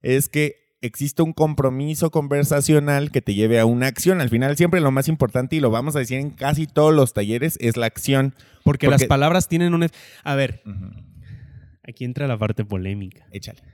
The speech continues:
Speaker 2: Yo sé que te vendieron que transformación es esta espiritual de la ley de la atracción y
Speaker 1: De
Speaker 2: decretar
Speaker 1: declarar
Speaker 2: y
Speaker 1: y que
Speaker 2: declarar.
Speaker 1: por decirlo va a pasar.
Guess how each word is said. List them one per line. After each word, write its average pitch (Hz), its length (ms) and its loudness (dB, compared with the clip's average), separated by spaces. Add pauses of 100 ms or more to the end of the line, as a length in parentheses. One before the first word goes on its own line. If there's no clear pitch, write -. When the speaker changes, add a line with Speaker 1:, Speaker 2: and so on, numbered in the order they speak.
(760)
Speaker 2:
Yo 143 120 -4
sé 160 180 -6
que 185 100 -4
te 165 140 -4
vendieron 123 480 -2
que 151 80 -4
transformación 113 840 -2
es 127 140 -2
esta 123 720 2
espiritual 127 1040 0
de 131 100 0
la 123 140 0
ley 123 160 0
de 131 120 -2
la 123 100 -4
atracción 123 1080 -2
y 123 80 0
Speaker 1:
De 117 120 0
Speaker 2:
decretar 117 240 -2
Speaker 1:
declarar 123 800 2
Speaker 2:
y - 20 0
Speaker 1:
y 123 40 0
que 104 80 0
Speaker 2:
declarar. 120 680 -2
Speaker 1:
por 95 80 -6
decirlo 107 400 -2
va 104 100 0
a 98 40 -4
pasar. 98 920 -8